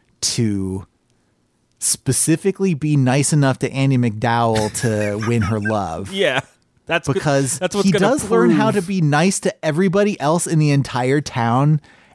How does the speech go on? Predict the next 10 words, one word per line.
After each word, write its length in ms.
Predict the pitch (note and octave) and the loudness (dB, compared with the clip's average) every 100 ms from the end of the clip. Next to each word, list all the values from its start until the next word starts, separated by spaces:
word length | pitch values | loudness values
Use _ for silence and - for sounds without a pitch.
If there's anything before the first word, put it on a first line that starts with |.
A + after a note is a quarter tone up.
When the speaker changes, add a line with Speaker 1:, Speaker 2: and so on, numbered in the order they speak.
| _ | _
Speaker 1:
and 260 | D3+ C#3+ C3 | 0 2 2
then 500 | C#3+ D3 C#3 B2+ A#2+ _ _ _ _ | 2 2 2 2 -2 _ _ _ _
his 360 | - C3+ A#2+ - | -2 0 0 -2
coup 240 | - E3+ | -2 0
de 100 | C#3+ | 0
grace 540 | A#2+ C3 C3 A#2 G2+ A2+ | 2 2 4 2 0 -2
is 220 | B2 - | -2 -2
to 120 | C3 | -4
finally 460 | - C3 B2+ B2 A#2+ | -2 0 0 0 -2
get, 420 | A2 B2 A2+ | -2 -2 -2